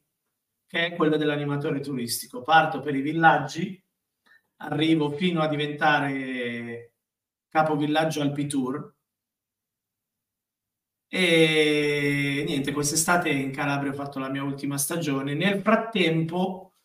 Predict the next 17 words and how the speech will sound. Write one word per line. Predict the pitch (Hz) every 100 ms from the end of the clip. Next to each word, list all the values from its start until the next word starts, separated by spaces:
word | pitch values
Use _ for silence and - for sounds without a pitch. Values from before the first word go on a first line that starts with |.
| _ _ _
continuo | - 190 - 160 151 170
la | 156 151
mia | 151 147 147
comunque | 143 143 147 143
professione | 139 - 143 - 160
da | 135 135
D | 147
J, | 143 139 120 123 - - _ _ _ _ _ _ _
perché | _ - 143 135
comunque | 127 143 143 139 139 110 117 - - _
nei | 135 135
villaggi | 135 143 156 156
ho | 160
iniziato | 131 - 143 143
come | 139 131
D | 131
J. | 127 139 113 110